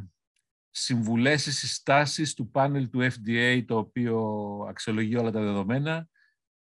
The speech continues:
Και μάλιστα είναι και λίγο χρονικά, ξεκινώντας το, μέχρι το δύο χιλιάδες είκοσι ένα το Φεβρουάριο, δεν υπήρχε καμία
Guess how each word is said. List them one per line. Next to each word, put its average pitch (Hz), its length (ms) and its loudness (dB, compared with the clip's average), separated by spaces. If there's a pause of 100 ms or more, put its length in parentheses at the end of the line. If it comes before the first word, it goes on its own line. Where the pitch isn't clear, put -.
Και 131 300 0 (340)
μάλιστα 147 400 4
είναι 156 220 2
και 147 180 -2
λίγο 151 200 2
χρονικά, 131 600 4
ξεκινώντας 131 640 -4
το, 120 280 -2
μέχρι 135 240 -4
το 143 80 -2
δύο 131 100 -2
χιλιάδες 139 240 0
είκοσι - 220 -2
ένα 143 80 0
το 131 80 -2
Φεβρουάριο, 131 500 2
δεν 147 200 -2
υπήρχε 135 340 -4
καμία 123 680 0